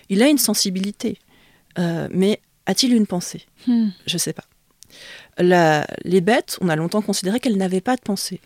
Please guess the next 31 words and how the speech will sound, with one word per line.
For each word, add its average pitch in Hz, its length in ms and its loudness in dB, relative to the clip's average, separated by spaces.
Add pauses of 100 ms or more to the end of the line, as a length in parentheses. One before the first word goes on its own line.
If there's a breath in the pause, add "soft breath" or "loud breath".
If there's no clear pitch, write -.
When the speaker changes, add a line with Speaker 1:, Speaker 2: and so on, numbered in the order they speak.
Speaker 2:
Hmm. 190 120 -2
Speaker 1:
Temple 180 280 2
Grandin 180 320 0
considère 214 420 -2
qu'elles 180 240 -2
ont 240 60 2
une 233 140 4
pensée. 208 320 -6
Speaker 2:
Hmm. 190 440 0
Speaker 1:
De 185 80 4
la 185 120 6
même 185 160 2
façon 196 300 0
qu'elle, 269 180 4
elle 208 100 4
a 165 80 4
une 160 100 0
pensée, 165 380 -6
mais 277 80 0
que - 80 -8
c'est - 180 -4
une 143 120 -2
pensée 160 320 -2
différente, 185 520 -4
une 180 100 -4
Speaker 2:
Ah 202 40 -2
Speaker 1:
pensée 190 220 0
par 190 180 2
Speaker 2:
ouais, 202 80 2
Speaker 1:
image. 170 340 -2
Speaker 2:
ouais. 165 300 -6